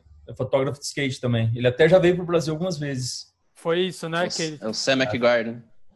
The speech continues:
Speaker 1: É.
Speaker 2: Ele falou que é, tipo, então é bem isso, mano. É mu-, deve ser muito foda você, porque pensa que maluquice, velho. Dois mil e vinte, a gente sabe que tem gente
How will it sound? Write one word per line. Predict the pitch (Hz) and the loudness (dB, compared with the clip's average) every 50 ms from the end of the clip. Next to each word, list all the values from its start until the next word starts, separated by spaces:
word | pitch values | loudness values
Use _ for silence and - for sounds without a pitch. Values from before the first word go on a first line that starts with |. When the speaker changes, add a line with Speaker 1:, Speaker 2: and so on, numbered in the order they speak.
| - | 0
Speaker 1:
É. | 113 110 110 110 113 113 - _ _ _ _ _ _ _ _ _ _ _ _ _ _ _ _ _ _ _ _ - | 2 2 2 2 0 -4 -10 _ _ _ _ _ _ _ _ _ _ _ _ _ _ _ _ _ _ _ _ -12
Speaker 2:
Ele | 143 139 139 | -12 -10 -8
falou | - - 156 151 156 151 | -6 -2 0 0 0 0
que | - - 175 | -2 -2 -2
é, | 165 160 170 165 | 0 0 0 -2
tipo, | - - - - 180 170 160 147 - - _ _ _ _ - | -4 -8 -8 -4 -2 0 -2 -2 -4 -8 _ _ _ _ -16
então | 143 - - 175 170 180 190 | -12 -6 -2 0 0 0 0
é | - - 165 170 170 | -2 -2 -2 -2 -2
bem | 151 147 170 226 269 247 233 | -2 -4 -4 -4 -4 -4 -6
isso, | 233 - - 214 | -6 -8 -8 -10
mano. | 175 151 147 147 | -10 -8 -8 -8
É | 151 | -8
mu-, | 151 151 165 202 | -8 -8 -10 -10
deve | 190 170 165 156 151 | -8 -6 -6 -6 -6
ser | - - 180 | -8 -8 -6
muito | 170 165 165 196 - 254 226 | -6 -6 -8 -8 -8 -8 -10
foda | - - - 185 175 175 180 180 | -10 -6 -4 -2 -2 -2 -2 -4
você, | 175 165 180 160 - - 185 170 165 - - - - - _ _ _ _ _ _ - | -6 -6 -8 -10 -10 -8 -8 -8 -8 -8 -12 -20 -20 -20 _ _ _ _ _ _ -6
porque | - 170 - - 214 | -6 -2 0 2 2
pensa | 196 - 214 233 - - 226 - | 2 2 0 -2 -2 -4 -6 -6
que | - - - 190 | -6 -6 -4 -4
maluquice, | 185 214 202 214 220 202 214 - - 180 165 - - 160 | -2 -2 0 0 0 -2 -4 -8 -10 -10 -10 -10 -8 -8
velho. | 139 147 139 135 135 | -6 -6 -6 -6 -6
Dois | 131 135 156 160 151 | -6 -4 -4 -2 -2
mil | 156 180 196 | -4 -6 -6
e | 175 | -6
vinte, | 147 156 165 190 - - 170 | -6 -8 -8 -10 -8 -4 -4
a | 151 | -4
gente | 131 151 165 165 - - | -4 -4 -8 -10 -10 -12
sabe | - - 185 170 180 175 151 151 - _ _ _ _ _ _ _ | -6 -2 0 0 0 0 -4 -8 -12 _ _ _ _ _ _ _
que | - 151 | -16 -14
tem | _ - 165 165 165 160 147 | _ -4 -4 -4 -4 -4 -6
gente | 135 135 147 165 170 180 - - - 139 120 | -4 -2 0 0 0 -2 -6 -10 -14 -14 -16